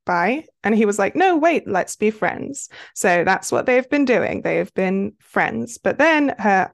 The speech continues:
um, apartment floods and she has to move in with him and s-, stuff occurs.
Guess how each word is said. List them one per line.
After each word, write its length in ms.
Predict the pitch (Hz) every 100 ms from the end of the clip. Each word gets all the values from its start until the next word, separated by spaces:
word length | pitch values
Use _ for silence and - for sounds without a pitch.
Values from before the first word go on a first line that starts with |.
| -
um, 300 | 185 175 180
apartment 480 | - 240 247 226 -
floods 460 | - 202 185 202
and 180 | - 185
she 80 | 190
has 180 | 180 -
to 80 | 190
move 200 | 175 185
in 140 | 208
with 140 | 196 196
him 380 | 180 175 190 - - - - -
and 600 | 190 180 175 170 170 175 - _ -
s-, 160 | - -
stuff 500 | - - 190 170 -
occurs. 560 | 175 - - 220 -